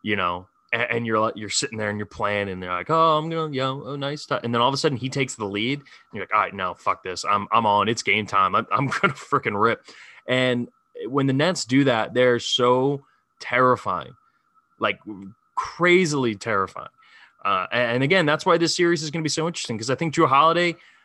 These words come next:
I think you have to put him on Kyrie,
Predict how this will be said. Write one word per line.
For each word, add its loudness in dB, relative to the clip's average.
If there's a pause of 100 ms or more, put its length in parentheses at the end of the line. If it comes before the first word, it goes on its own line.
(360)
I -6
think 0
you 2
have 2
to -4
put 2
him 2
on -4
Kyrie, -2